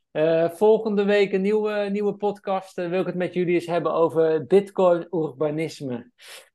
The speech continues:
Bitcoin en stedenbouw. Laten we daar eens naar kijken, wat de invloed van Bitcoin er daarop is. En, ehm, ja, wat als we een harde geldstandaard heb-, hebben hier in de wereld? Hoe, hoe zou dat de kwaliteit van ons leven gaan, eh,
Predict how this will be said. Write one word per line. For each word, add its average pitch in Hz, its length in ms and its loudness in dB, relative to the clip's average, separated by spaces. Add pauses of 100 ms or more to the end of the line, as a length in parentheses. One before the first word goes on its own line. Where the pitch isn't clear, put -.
(220)
Bitcoin 170 520 4
en 151 140 -2
stedenbouw. 123 920 4
Laten 139 260 0
we 143 60 0
daar 151 160 2
eens 135 140 -12
naar 135 180 -8
kijken, 135 420 0
wat 131 160 -4
de 135 100 -6
invloed 135 340 -6
van 127 160 -2
Bitcoin 143 420 4
er 127 100 -4
daarop 127 320 0
is. 127 340 -8
En, 127 280 -2
ehm, 127 440 -4
ja, 185 160 2
wat 196 180 4
als 196 140 2
we 185 60 0
een 175 80 0
harde 170 220 2
geldstandaard 190 680 -2
heb-, 123 300 -2 (400)
hebben 131 320 2
hier 123 280 2
in 123 80 0
de 123 120 -2
wereld? 117 360 0
Hoe, 170 480 2 (260)
hoe 160 140 -2
zou 160 140 2
dat 170 140 2
de 170 120 -10
kwaliteit 175 680 0
van 165 180 -10
ons 151 140 -12
leven 160 380 2
gaan, 147 380 -8
eh, 135 540 -4